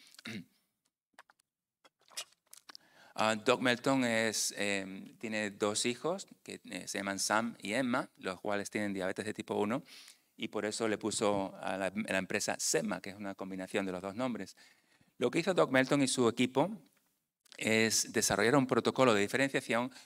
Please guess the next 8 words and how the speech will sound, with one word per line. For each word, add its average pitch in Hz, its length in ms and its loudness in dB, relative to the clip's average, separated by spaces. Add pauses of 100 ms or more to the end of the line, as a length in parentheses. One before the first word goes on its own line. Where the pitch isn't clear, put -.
(140)
que, - 80 0
a 113 60 4
diferencia 117 480 4
del 127 80 4
de 107 100 2
ViaCyte, 120 640 2 (320)
sí - 320 2
llevaba 123 580 10